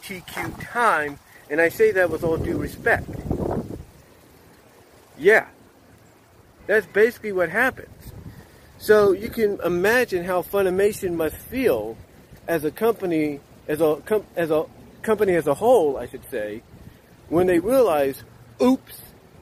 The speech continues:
this anime that we brought over and we were simulcasting on our service, in our channels, and across the board, it's not the ki-, it is an anime, but it's not the kind of anime that we should be,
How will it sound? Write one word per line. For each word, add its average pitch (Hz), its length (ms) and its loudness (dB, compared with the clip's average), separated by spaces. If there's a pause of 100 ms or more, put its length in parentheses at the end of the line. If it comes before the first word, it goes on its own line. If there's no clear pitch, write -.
(480)
this 247 200 0
anime 190 440 2
that 180 160 0
we 180 100 2
brought 170 340 2
over 175 420 4
and 165 200 0
we 175 80 2
were 160 140 -2
simulcasting 170 960 -2
on 151 100 0
our 135 180 0
service, 165 580 0
in 170 120 -4
our 143 140 0
channels, 143 720 -2
and 143 100 -2
across 190 420 0
the 170 100 -6
board, 160 480 2 (880)
it's 220 180 2
not 233 260 2
the 208 100 0
ki-, 214 240 -4
it 214 140 6
is 254 200 0
an 233 80 4
anime, 170 640 2 (420)
but 180 100 0
it's 190 120 -6
not 262 160 2
the 208 60 -2
kind 208 240 2
of 196 100 2
anime 180 540 2
that 156 180 2
we 190 180 -2
should - 260 -6
be, 147 320 0